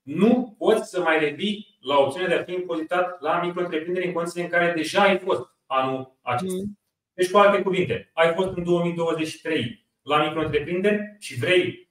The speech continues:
Speaker 1: uh, să treci la impozitarea profitului fără niciun fel de problemă. Dacă ai fost, uh, anul ăsta,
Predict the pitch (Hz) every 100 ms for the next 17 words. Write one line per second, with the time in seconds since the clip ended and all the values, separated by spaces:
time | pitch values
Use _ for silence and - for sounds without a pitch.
0 | _ - 123 123 117 110 120 127 160 -
1 | 135 135 123 135 131 147 135 135 196 190
2 | 175 170 160 156 151 151 139 135 131 120
3 | 127 131 127 185 190 - _ _ _ _
4 | - 117 110 127 127 127 123 117 - 107
5 | 101 -